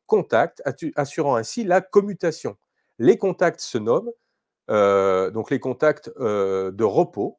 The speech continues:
ou les contacts de travail. Lorsqu'un, alors au repos, lorsqu'un courant ne circule, euh,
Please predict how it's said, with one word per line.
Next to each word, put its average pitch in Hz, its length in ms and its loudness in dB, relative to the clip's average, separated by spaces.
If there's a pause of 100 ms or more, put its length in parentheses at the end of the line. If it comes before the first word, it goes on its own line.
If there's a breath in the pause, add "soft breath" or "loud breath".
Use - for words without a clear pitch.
ou 135 100 -2
les 117 120 0
contacts 147 480 -6
de 156 160 -4 (120)
travail. 101 520 0
Lorsqu'un, 123 580 -2
alors 113 320 2
au 151 100 0
repos, 156 360 -2
lorsqu'un 127 340 -2
courant 143 540 -2
ne 113 100 -6
circule, 127 760 -8
euh, 98 380 -2